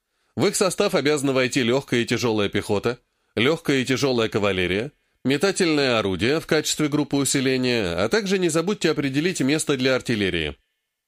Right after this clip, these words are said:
Мужчина от волнения сжимает кулаки и отдает мне воинское приветствие. «Сделаю в лучшем виде!» Жду от вас черновой проект уже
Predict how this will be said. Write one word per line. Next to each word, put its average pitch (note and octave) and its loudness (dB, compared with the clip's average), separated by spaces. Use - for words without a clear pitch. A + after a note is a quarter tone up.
Мужчина B2+ 0
от G3+ -2
волнения F3+ 2
сжимает C#3 0
кулаки C#3 0
и C3+ 2
отдает A#2+ 0
мне B2 0
воинское A2+ 0
приветствие. G2 -2
«Сделаю F#3 2
в D3+ 0
лучшем F#3+ 2
виде!» G#2 -2
Жду A2+ 0
от G#3 0
вас F#3+ 0
черновой F3 0
проект F3+ 0
уже D3+ 0